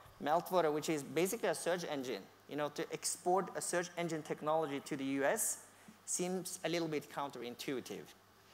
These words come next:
But of course, if you want to be the best in the world, the U S market,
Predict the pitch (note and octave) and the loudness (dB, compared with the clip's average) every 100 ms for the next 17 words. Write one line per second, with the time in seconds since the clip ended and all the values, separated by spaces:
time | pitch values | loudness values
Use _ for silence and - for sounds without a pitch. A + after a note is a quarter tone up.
0 | - - - - A3 G#3 - C#4+ B3 - | -20 -20 -20 0 0 2 0 2 2 0
1 | - - G#3 G#3+ G#3 F#3+ G#3 G#3+ F3 - | -2 -2 0 0 -2 0 2 2 0 -8
2 | - - - - - D3+ F#3+ G#3+ - G3 | -20 -20 -20 -8 -6 -2 -2 -2 -4 -4
3 | D#3+ C#3+ G3 D#3 G#2 - - - - - | -2 2 4 4 0 -10 -16 -16 -16 -16
4 | - - - - - - - - - - | -18 -20 -20 -20 -20 -20 -20 -20 -20 -6
5 | E3 E3 G3+ F3+ F3 F3 F#3+ F#3 C3+ | -2 0 2 2 0 0 0 0 -4